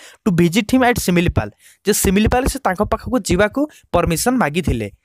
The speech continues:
ସେ ଲେଟରରେ, ଠିକ୍ ଅଛି? ତ ଏଇପରି ଭାବେ ସେ କଣ୍ଟାକ୍ଟ କରିଥିଲେ ପ୍ରଥମେ।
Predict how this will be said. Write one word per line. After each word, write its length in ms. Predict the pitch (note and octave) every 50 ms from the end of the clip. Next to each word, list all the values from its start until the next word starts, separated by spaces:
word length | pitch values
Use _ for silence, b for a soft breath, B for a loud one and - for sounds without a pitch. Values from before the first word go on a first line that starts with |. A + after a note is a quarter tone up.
| _ _ -
ସେ 120 | - F3
ଲେଟରରେ, 540 | E3 D#3 C#3+ C#3 _ - C3 B2 G#2 G2+ F#2+ G2 -
ଠିକ୍ 140 | - B3+ D4+
ଅଛି? 260 | E4 D#4+ - C4+ E3+ A2+ G2+ _ _ _ _ _ _ _ _ _ _ _ _ _ _ _ _ _ _ _ _ _ -
ତ 20 | G3 -
ଏଇପରି 320 | - G#3+ A#3 G#3 B3 A#3+ A#3+
ଭାବେ 160 | A#3+ A#3+ B3
ସେ 120 | - C#4+
କଣ୍ଟାକ୍ଟ 400 | - A#3 G#3 F#3 - G#3+ G#3+ G3+ -
କରିଥିଲେ 320 | A3 G3 F#3 - G3+ G3+
ପ୍ରଥମେ। 420 | - F#3+ F#3+ - - F#3 G3+ B3